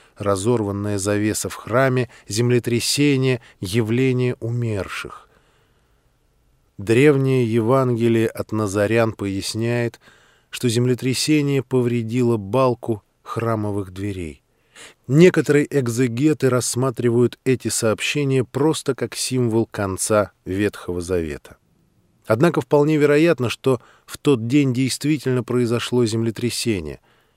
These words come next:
Тектонические явления в Иудее были нередки. Грозные явления природы подействовали на всех угнетающе. Смущенные и испуганные возвращались люди в город.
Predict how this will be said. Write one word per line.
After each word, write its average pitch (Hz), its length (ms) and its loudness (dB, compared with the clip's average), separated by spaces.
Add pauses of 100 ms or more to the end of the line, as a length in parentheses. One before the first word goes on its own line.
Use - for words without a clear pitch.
(160)
Тектонические 113 880 -2
явления 101 460 -2
в 90 80 -4
Иудее 104 560 -4 (320)
были 95 420 0 (160)
нередки. 95 580 -6 (1300)
Грозные 165 480 8
явления 151 480 2
природы 143 460 2
подействовали 123 720 0
на 113 160 -4
всех - 320 -4
угнетающе. 110 960 -6 (440)
Смущенные 165 800 4
и 151 200 0
испуганные 143 720 2
возвращались 127 800 0
люди 139 220 0
в 123 100 0
город. 139 440 6